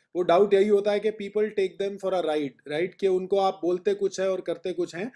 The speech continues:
और स्मॉल केस, मैं भी बताना चाहूँगा, स्मॉल केस भी ऐसे बास्केट्स रिप्रेजेंट करता है। Small case is a company,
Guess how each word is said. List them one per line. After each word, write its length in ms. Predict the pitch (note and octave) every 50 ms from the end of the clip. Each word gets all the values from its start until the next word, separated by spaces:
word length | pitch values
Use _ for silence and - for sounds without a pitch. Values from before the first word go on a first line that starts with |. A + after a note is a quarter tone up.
| _ _ _ _ _ -
और 140 | E3 F3+ F3+
स्मॉल 380 | F3+ - F#3 F#3 G#3 A#3 C4+ B3
केस, 320 | - B3+ B3 B3 A#3+ A#3
मैं 120 | A3 A3
भी 80 | A3+ B3+
बताना 300 | A#3 A3+ A3 G#3 G#3 G#3+
चाहूँगा, 280 | G3 G#3 G#3 A3 B3 A#3+
स्मॉल 340 | A3+ - G3 F#3+ G3 G3+
केस 280 | G#3 - A#3 A#3+ A3+ A3
भी 120 | A3+ A3+ G#3
ऐसे 200 | G3 - - G#3
बास्केट्स 600 | E3+ D#3 D#3 D#3 - - - G#3+ - - - F#3
रिप्रेजेंट 460 | E3+ E3 E3+ F#3 F3 F#3+ G3 F#3+ F3
करता 240 | F3+ E3 - - G3
है। 60 | G3+
Small 260 | G3 - F3+ F3 F3+
case 260 | F3+ F3 G3+ G3 G3 G3
is 60 | F#3+
a 80 | G3 F#3+ -
company, 300 | F3 E3+ E3+ - F3+ G3+